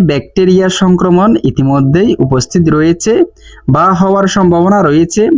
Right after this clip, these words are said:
একজিমা, সংস্পর্শ জাতীয় ত্বকের প্রদাহে এবং অ্যালার্জিক ডার্মাটাইটিসে এটি নির্দেশিত। মূলত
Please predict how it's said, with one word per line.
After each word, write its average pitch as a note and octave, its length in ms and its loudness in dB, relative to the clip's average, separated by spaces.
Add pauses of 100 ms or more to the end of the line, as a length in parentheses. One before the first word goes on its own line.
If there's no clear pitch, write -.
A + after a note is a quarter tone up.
(420)
একজিমা, F#3 440 2 (500)
সংস্পর্শ F#3+ 540 -2 (180)
জাতীয় F#3+ 320 0 (120)
ত্বকের D3 340 -2 (100)
প্রদাহে C#3+ 440 0 (460)
এবং C#3+ 280 0 (160)
অ্যালার্জিক F3 540 0 (220)
ডার্মাটাইটিসে F3+ 840 0 (420)
এটি F3 140 0 (120)
নির্দেশিত। C3+ 460 0 (580)
মূলত D3+ 360 0